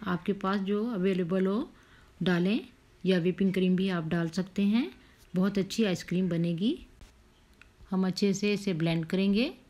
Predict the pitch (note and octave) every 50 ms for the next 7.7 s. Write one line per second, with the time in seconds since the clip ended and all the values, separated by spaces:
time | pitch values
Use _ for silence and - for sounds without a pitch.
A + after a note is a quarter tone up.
0 | _ - E3 F#3 F3 - G3 F3+ - - F#3 F#3 F#3+ F#3+ G3 A3 D4 D#4+ - -
1 | - - - - - - - - - - - - - - _ _ _ _ - -
2 | - - - _ _ - E3 E3+ E3+ E3+ E3+ E3+ D#3 F#3 F3 - A3 A3 G#3+ G3
3 | F#3 F3+ F#3 A3 C#4+ - - - - - - - - E3 E3 D#3+ - - - G#3
4 | G3 F#3 F#3+ F3+ F3+ F3 F3 F3 F3 F3 - F3+ F3+ F3+ F3+ F3+ E3+ F#3 F#3 F#3
5 | F#3+ A3 D4 - - - - - - - - - - _ - F3+ F3+ F3 F3 F3+
6 | F#3 G3 C4 - - - - - - F#3 F3 E3+ E3+ E3+ E3+ E3+ E3 E3 F3 E3+
7 | - - - - F#3 F3 E3 F3 F3 F#3 F#3+ G#3 A3+ D4+